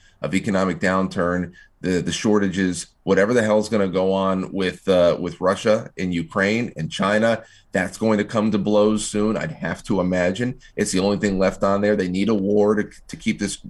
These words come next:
reset going on. Um, to have a split House and to make sure that there is split responsibility for the hell that's coming,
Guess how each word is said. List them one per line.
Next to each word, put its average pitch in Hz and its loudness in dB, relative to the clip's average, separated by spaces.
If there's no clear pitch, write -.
reset 107 0
going 101 2
on. 95 0
Um, 95 0
to 139 0
have 117 -2
a 110 2
split 175 0
House 139 0
and 113 -4
to 117 -4
make 110 0
sure - -4
that 113 2
there 107 2
is 101 -4
split - 0
responsibility 104 0
for 95 -6
the 90 -2
hell 104 2
that's 120 2
coming, 123 -2